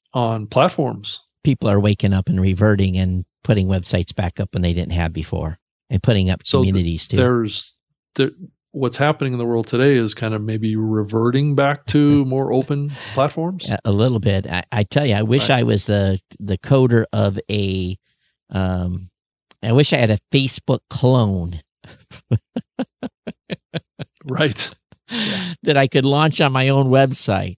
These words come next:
Speaker 2: I think there's such things, you know, Mastodon and other things, but they're not as sophisticated. <laughs> But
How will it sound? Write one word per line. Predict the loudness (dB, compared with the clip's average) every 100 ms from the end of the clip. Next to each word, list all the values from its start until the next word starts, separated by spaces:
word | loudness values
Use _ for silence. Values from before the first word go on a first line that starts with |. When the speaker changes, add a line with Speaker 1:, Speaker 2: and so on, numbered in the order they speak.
| -12
Speaker 2:
I | -10
think | -4 -4
there's | 0 0 0
such | -2 -4 -4
things, | -4 -4 -10
you | -6 -4
know, | -2
Mastodon | 0 0 0 -2 0 2 2 0
and | 0
other | 0 -2
things, | -4 -6 -4
but | -6 -2
they're | 0
not | 2 2
as | 0
sophisticated. | -2 -4 -2 -2 -4 -4 -2 -2 -4 -10
<laughs> |
But | -2 -2